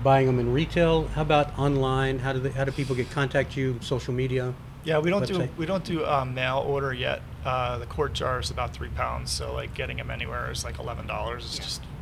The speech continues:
Speaker 2: we're still trying to figure that out. We have some relationship with U P S that we're trying to work on.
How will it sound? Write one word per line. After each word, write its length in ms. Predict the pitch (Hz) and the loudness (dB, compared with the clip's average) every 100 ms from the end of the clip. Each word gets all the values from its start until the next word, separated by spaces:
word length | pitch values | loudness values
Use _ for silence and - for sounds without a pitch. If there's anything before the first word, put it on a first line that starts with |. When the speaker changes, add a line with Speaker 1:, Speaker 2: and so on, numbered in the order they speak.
| - - | -10 -8
Speaker 2:
we're 60 | - | -6
still 220 | - - | -4 -4
trying 180 | - 127 | -4 -4
to 40 | |
figure 180 | - 117 | -4 -6
that 140 | 113 113 | -4 -4
out. 160 | 113 | -4
We 80 | 127 | -4
have 140 | 127 - | -6 -6
some 160 | 123 | -6
relationship 560 | 120 120 120 - - 120 | -6 -4 -6 -4 -4 -6
with 120 | - | -8
U 80 | 120 - | -10 -8
P 80 | 117 | -6
S 200 | 113 - | -6 -8
that 60 | |
we're 80 | - | -8
trying 180 | - 120 | -8 -8
to 60 | |
work 200 | 117 117 | -4 -4
on. 140 | 117 | -4